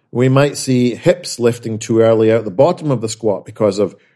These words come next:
weak hip extension and trying to use the quads more. And these are all things that we want to be able to identify and address.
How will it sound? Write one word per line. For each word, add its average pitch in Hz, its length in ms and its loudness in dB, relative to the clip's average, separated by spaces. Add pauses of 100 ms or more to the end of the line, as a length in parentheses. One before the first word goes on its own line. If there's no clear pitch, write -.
(180)
weak 127 240 0
hip 160 260 0
extension 92 600 -4
and 82 180 -16
trying 117 240 -2
to 113 120 -8
use 113 200 0
the 113 60 -4
quads 156 420 0
more. 104 320 -2 (420)
And 110 100 -6
these 147 200 4
are 139 120 6
all 156 220 6
things 110 420 -4
that 107 140 -6
we 101 100 -2
want 107 240 -2
to 104 80 -14
be 107 80 0
able 104 160 0
to 107 160 -4
identify 98 840 -2
and 92 220 -8
address. 98 640 -2